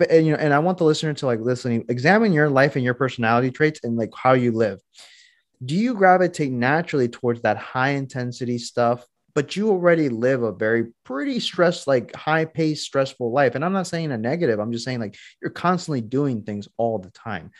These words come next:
You would probably benefit more from the lower inten-, yeah, it won't burn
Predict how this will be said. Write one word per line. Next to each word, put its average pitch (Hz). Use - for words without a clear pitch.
You 170
would 254
probably 143
benefit 123
more 110
from 113
the 110
lower 113
inten-, 143
yeah, 226
it 151
won't 143
burn 120